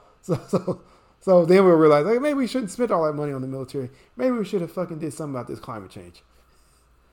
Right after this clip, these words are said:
instead of building bombs to blow each other up. So I think we need the, the, the rites of passage. In ancient societies, young men had clear rites of passages. Some societies around the world still, for better or for worse, carry out these rites of passage.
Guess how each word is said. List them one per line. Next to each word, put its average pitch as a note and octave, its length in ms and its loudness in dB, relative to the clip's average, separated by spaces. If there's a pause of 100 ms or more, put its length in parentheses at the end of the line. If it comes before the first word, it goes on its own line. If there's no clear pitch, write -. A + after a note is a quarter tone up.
(180)
instead C#3+ 200 -6
of B2+ 80 -6
building C#3+ 240 0
bombs B2 240 -4
to A#2 60 -14
blow G#2 180 -12
each F#2+ 120 -18
other G2+ 200 -16
up. D#2+ 100 -20 (1400)
So E3 540 2 (400)
I D3+ 120 -2
think F#3 240 -4
we E3 80 0
need D#3+ 280 -4
the, C3+ 260 -6
the, C3+ 280 -10
the B2 100 -12
rites C#3 260 -2
of C3 80 -18
passage. B2 440 -10
In C3 200 -12
ancient F#3+ 280 -4
societies, C#3 600 -6 (300)
young D3 220 -2
men D3 140 -4
had C3+ 180 -6
clear D3 220 -4
rites B2 240 -4
of - 80 -18
passages. C3+ 560 -10 (300)
Some E3 280 -2
societies C#3 540 0
around B2 260 -2
the B2 60 -4
world B2 240 -2
still, C3 340 -4
for A#2 140 -12
better A2 220 -4
or A#2+ 40 -4
for B2+ 120 -12
worse, G#2+ 300 -6
carry B2 340 -4
out A#2 160 -6
these A#2 200 -10
rites G#2+ 220 -8
of - 60 -20
passage. A2 420 -12